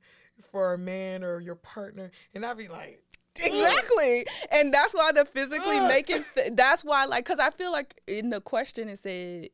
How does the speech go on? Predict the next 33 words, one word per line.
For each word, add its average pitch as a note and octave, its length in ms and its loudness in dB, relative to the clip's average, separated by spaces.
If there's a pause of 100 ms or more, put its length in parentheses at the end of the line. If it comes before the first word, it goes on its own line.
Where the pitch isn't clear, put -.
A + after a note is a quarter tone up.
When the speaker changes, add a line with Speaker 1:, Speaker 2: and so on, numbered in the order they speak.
Speaker 2:
it F3 200 -8
mentally, G3 520 -8
emotionally, F#3 480 -12
and - 100 -14
physically. B3+ 540 -12
Speaker 1:
Yeah. F#3+ 300 -2 (800)
Speaker 2:
Mentally, C#4+ 440 -2
emotionally C4 480 -4
is A#3+ 100 -8
usually G#3+ 300 -12
easier. G3 720 -8 (340)
It's B3 140 0
usually D#4+ 320 -4
Speaker 1:
I F#3+ 40 -12
think E4 120 -8
Speaker 2:
easier. E4+ 220 -2
Speaker 1:
physically C4 540 -6
is A#3 140 -8
the G3+ 100 -16
less G#3+ 420 -8
e-, A3+ 220 -16
I G#3+ 80 -2
mean, A#3 180 -6
I A3+ 40 -4
think C4+ 260 -14
physically B3+ 460 -10
is A#3 80 -14
the A#3 120 -14
easier B3 240 -12
part A#3+ 220 -14
for - 100 -16
me. F3 260 -14 (360)
Speaker 2:
Really? G3 760 0